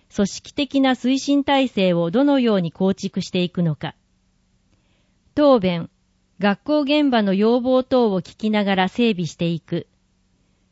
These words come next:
導入する端末は学校で使用するので、当然現場での使いやすさが重要になってくる。一方で、第三者評価懇話会は、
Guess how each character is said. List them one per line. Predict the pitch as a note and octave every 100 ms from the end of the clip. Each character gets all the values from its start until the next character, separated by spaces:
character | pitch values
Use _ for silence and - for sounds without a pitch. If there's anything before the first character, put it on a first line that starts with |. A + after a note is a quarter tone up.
| _ -
導 | B3 C#4+
入 | C#4+ C#4+
す | -
る | C4
端 | B3+ B3 B3+ A#3+ -
末 | A3
は | G#3+ G#3+ _ _
学 | - G#3 -
校 | D4 D4
で | C#4+
使 | - C4
用 | C4
す | B3+ C4
る | B3+
の | G3+
で、 | F3 E3 - _ _ _
当 | B3 C4
然 | A#3+ A#3+ A3 D#3+
現 | A3 C#4
場 | D4
で | C#4+
の | C#4 A3
使 | - - C#4
い | C#4
や | C#4
す | -
さ | G3+
が | F3+
重 | D#3+ G3+
要 | A3+ G#3+
に | G#3 G3
な | G3
っ |
て | - E3+
く | E3+
る。 | E3 - _ _ _ _ _ _ _ _ _
一 | G#3+ G#3+ -
方 | D4 B3+
で、 | F#3+ F3 - _ -
第 | C#4 D4+
三 | A#3+ B3+ B3
者 | G#3+ F3+ D#3
評 | - C4 C#4+
価 | C4+
懇 | - C4 C4
話 | B3+
会 | - F#3 F3
は、 | D#3+